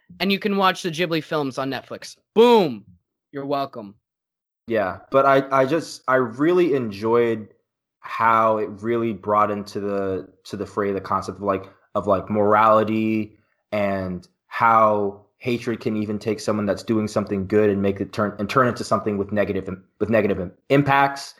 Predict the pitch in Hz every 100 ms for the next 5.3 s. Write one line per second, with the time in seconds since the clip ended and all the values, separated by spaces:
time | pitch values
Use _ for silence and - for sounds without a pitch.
0 | - 107 110 107 110 110 107 98 - 101
1 | 123 117 113 113 107 101 98 98 _ _
2 | _ _ _ _ _ - 120 117 117 117
3 | 113 113 104 117 107 101 - 107 - 104
4 | 101 98 101 90 98 101 98 107 92 110
5 | 113 113 107